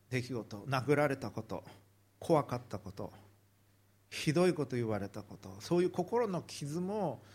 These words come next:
自分のアイデンティティの中にあるんです。自分がいじめられたこと、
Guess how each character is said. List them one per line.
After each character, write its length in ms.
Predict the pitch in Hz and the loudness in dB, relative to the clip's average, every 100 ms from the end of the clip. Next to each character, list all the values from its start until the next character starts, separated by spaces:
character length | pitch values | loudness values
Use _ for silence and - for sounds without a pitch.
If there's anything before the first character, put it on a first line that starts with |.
| - _ - | -20 _ -4
自 140 | 139 | -2
分 160 | 160 165 | 0 -2
の 140 | 156 | 0
ア 80 | 156 | 0
イ 80 | 160 | 0
デ 100 | 180 | -2
ン 80 | |
テ 80 | 175 | -4
ィ 60 | 151 | -6
テ 80 | 143 | -4
ィ 20 | |
の 80 | 123 | -2
中 280 | 143 165 143 | -4 -4 -4
に 100 | 127 | -2
あ 100 | 131 | -2
る 140 | 127 | -4
ん 60 | 101 | -8
で 80 | |
す。 160 | - - - _ _ _ _ _ _ _ _ _ _ - | -14 -20 -20 _ _ _ _ _ _ _ _ _ _ -6
自 140 | 127 | -2
分 260 | 131 147 143 | 0 -2 0
が 300 | 147 147 - - - - | 0 0 -2 -16 -10 -4
い 80 | |
じ 120 | 127 139 | 0 2
め 160 | 143 | 4
ら 140 | 135 135 | 4 4
れ 100 | 135 | 2
た 140 | 127 | -2
こ 140 | 123 | -4
と、 220 | 120 123 | -4 -6